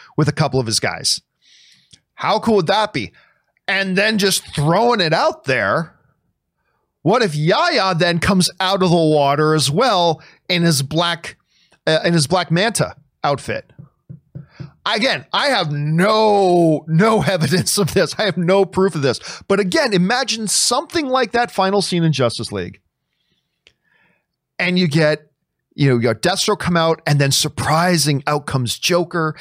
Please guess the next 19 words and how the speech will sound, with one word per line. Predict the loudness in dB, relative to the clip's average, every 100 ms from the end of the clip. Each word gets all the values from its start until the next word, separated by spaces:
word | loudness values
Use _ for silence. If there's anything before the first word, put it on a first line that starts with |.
| -8
and | -2 0
then | 2
surprising | 0 -2 -2 0 0 0 0
comes | -2 -6
Black | -8 -8 -10 -6
Manta, | -2 0 0 0 0 -2 -12 -6
and | -2 2
then | 2 0
who | 2 4 4
knows, | 4 4 4 2 0 -6 -8
maybe | -8 -6 -2 -2 0 -4
Cheetah? | -4 -4 -2 -2 0 0 0 -2
I | -4
mean, | -4 -6
I | -4 -4
don't | -4
know. | -4
That, | -4 -4
that, | -4 -6